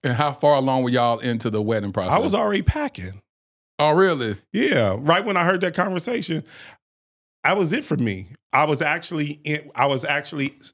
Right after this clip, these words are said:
Speaker 2: in her place 'cause we lived, uh, in different areas, different states. And she would fly out every single weekend. And some, some weekends I would actually fly out there and spend time with her. And in this particular case, I was with her at the time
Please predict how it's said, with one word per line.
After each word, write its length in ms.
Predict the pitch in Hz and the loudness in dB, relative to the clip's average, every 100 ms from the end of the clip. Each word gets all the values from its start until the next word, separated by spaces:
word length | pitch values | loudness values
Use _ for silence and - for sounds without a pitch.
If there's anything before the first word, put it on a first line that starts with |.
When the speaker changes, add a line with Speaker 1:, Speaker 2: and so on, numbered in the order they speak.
| _ _ | _ _
Speaker 2:
in 140 | 135 120 | -6 -2
her 180 | 135 127 | -2 -2
place 300 | 113 98 - | -4 -4 -4
'cause 220 | 127 120 | -6 -2
we 180 | 127 131 | -4 -4
lived, 580 | 131 135 139 113 104 _ _ _ _ | -4 -2 0 -2 -6 _ _ _ _
uh, 260 | 120 113 117 | 0 0 0
in 160 | 120 113 | -4 -2
different 340 | 120 120 117 | -2 -2 -4
areas, 420 | 113 110 104 92 | 0 -2 -2 -4
different 340 | 92 127 120 110 | -2 -4 -2 -6
states. 580 | - 120 98 - - - _ _ - | -4 -4 -6 -10 -16 -16 _ _ -4
And 160 | 110 | -4
she 140 | - 135 | -2 -4
would 240 | 120 113 | -4 -6
fly 320 | - 117 117 | -2 0 2
out 260 | 123 123 123 | 0 0 0
every 200 | 117 120 | -2 -2
single 340 | - 131 127 | -4 -6 -4
weekend. 540 | 123 123 123 139 147 135 | -4 -4 -4 -4 -2 -4
And 100 | 120 | -4
some, 380 | 139 139 143 - _ _ | -4 -6 -8 -12 _ _
some 260 | - 139 | -4 -2
weekends 320 | 143 147 160 147 | -2 -2 -4 -4
I 120 | 131 | -2
would 160 | 151 147 | -2 -2
actually 400 | 135 - 131 123 | -4 -4 -6 -6
fly 320 | 120 123 131 | -2 -2 0
out 260 | 127 127 143 | 0 -2 -2
there 280 | 170 135 | -2 -2
and 180 | 113 110 | -2 -4
spend 240 | 110 117 107 | -4 -6 -6
time 240 | 117 107 | -6 -6
with 140 | 101 | -6
her. 160 | 110 107 | -6 -6
And 340 | 110 104 104 - | -6 -6 -8 -8
in 240 | 110 101 104 | -6 -4 -4
this 160 | 143 | -6
particular 460 | - - 113 113 107 | -8 -8 -6 -6 -6
case, 340 | 117 120 131 - - - | -4 -6 -8 -14 -20 -6
I 80 | 113 | -2
was 340 | 120 123 110 - | -2 -4 -8 -8
with 220 | 127 139 - | -4 -4 -2
her 180 | 208 139 | -4 -4
at 120 | 110 | -6
the 80 | 104 | -6
time 380 | 107 107 120 | -2 -2 -2